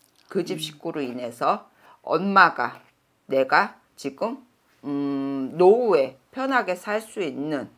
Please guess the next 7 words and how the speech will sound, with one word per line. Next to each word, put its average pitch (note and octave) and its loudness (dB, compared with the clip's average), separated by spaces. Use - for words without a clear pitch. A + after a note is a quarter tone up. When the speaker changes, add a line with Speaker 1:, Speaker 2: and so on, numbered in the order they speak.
Speaker 1:
그 D#3 2
금전이 D#3+ -2
어떻게 C#3 -4
보면 B2 -6
끌어다 C4+ 0
땡겨서 G#3+ -6
거기에다가 C3+ -6